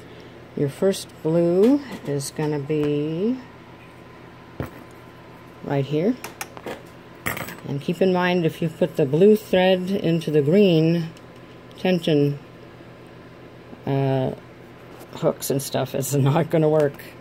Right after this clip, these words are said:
And I probably did something like that and really screwed up the,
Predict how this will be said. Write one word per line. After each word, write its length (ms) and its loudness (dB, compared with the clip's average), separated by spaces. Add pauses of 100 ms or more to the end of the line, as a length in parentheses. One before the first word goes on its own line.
(500)
And 120 0
I 60 2
probably 440 2
did 240 2
something 380 0
like 200 0
that 200 0
and 120 2
really 220 4
screwed 440 0
up 180 2
the, 200 -4